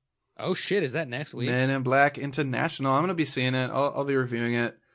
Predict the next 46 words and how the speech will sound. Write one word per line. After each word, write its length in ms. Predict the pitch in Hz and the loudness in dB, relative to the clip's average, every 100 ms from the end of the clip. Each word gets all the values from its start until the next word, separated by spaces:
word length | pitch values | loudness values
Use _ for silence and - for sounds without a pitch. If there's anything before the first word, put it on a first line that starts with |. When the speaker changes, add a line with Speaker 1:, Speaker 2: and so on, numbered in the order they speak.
| _ _ _ | _ _ _
Speaker 2:
So, 160 | - 117 | -6 -6
if, 140 | 113 | -6
of 180 | - 123 | -10 -6
course, 280 | - 117 113 | 0 0 0
if 120 | 107 | -6
you 80 | 113 | -4
wanna 160 | 110 | -4
talk 220 | 110 113 107 | -2 -2 0
about 220 | 107 110 | 0 0
it, 40 | |
you 80 | 117 | 0
know. 220 | 113 113 117 | -2 -2 0
Speaker 1:
There's 180 | 175 | 0
too 380 | - - - 254 | -2 -4 0 0
many 200 | 269 254 240 | 2 0 0
movies 260 | 220 202 | 0 -2
coming 280 | - 190 185 | -4 -4 -2
out 120 | 180 | -2
at 120 | 160 | -2
once. 580 | 135 139 143 135 - - - - - - - _ _ _ | -4 -4 -4 -6 -10 -14 -14 -18 -20 -20 -20 _ _ _
We 180 | 151 147 | -4 -2
had 380 | 147 147 175 175 | -2 -2 -4 -6
to 40 | 151 | -8
dedicate 520 | 156 151 139 147 139 | -8 -8 -8 -10 -10
one 240 | 131 143 | -10 -12
full 280 | 131 - 143 | -12 -8 -6
podcast 580 | 135 135 131 - 127 - | 0 0 0 -4 -6 -8
to 120 | 123 | -12
X-Men. 480 | 120 110 117 117 113 127 | -10 -10 -10 -8 -8 -6
I 80 | |
Speaker 2:
Yeah. 240 | 123 120 110 | -4 -2 -2
Speaker 1:
still 240 | 170 170 | 2 2
wanna 180 | 170 160 | 0 -4
do 220 | 143 151 | -2 -2
a 40 | 139 | -2
Godzilla 560 | 139 127 110 120 117 | -2 -4 -6 -4 -2
one, 380 | 107 107 107 104 | -2 -4 -4 -8
so, 140 | 101 113 | -8 0
Speaker 2:
Oh, 40 | |
Speaker 1:
like, 280 | 120 139 151 | 6 8 8
Speaker 2:
yeah, 220 | 180 143 | 4 2
I've 200 | 127 135 | 0 -2
seen, 140 | - 151 | -2 -4
I've 100 | 131 | -4
seen 160 | 175 143 | -2 0
Godzilla. 440 | 123 120 120 143 | 0 2 0 -2